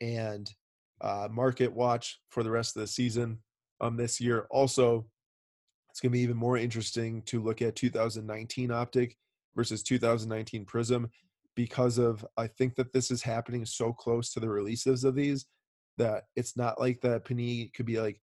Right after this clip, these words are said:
"Okay, there's a really large demand for Optic now. Let us make more so we can sell more." It's gonna be like, "Okay, we already predicted our demand based off of what it was in June or July or last year, plus a multiplier on top of that."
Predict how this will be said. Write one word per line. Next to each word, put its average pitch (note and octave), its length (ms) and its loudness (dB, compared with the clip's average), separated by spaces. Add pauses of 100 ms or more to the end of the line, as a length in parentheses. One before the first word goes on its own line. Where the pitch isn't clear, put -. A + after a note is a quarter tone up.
(420)
"Okay, B2+ 280 4
there's A#2 200 0
a A#2 60 -2
really A#2+ 220 4
large A2+ 320 0
demand A2+ 280 -6
for - 180 -8
Optic A#2+ 320 0
now. A2+ 200 -2
Let A2+ 180 0
us A2+ 160 -2
make A2+ 240 -4
more B2+ 260 4
so A#2+ 160 -2
we A2 120 -4
can G2 140 -10
sell D#3 260 2
more." A2+ 320 -2 (320)
It's B2 160 0
gonna A#2 140 0
be A2+ 140 2
like, A2+ 200 -2
"Okay, A#2+ 260 0
we A2 180 -2
already A#2+ 200 2
predicted A#2+ 420 -2
our A2+ 140 2
demand A2 440 -6
based A2+ 300 -4
off A#2 160 0
of G#2+ 140 -10
what A2+ 140 -2
it G#2 80 0
was A2 400 -4 (520)
in G2+ 280 -8
June B2+ 420 2
or A2 100 -4
July G#2 600 0
or A2+ 100 0
last A#2 400 2
year, G#2 340 -2 (120)
plus A#2+ 240 0
a G#2+ 280 -2
multiplier A2 600 -2
on G#2 80 -8
top B2 280 -2
of F2+ 60 -14
that." G#2 220 -10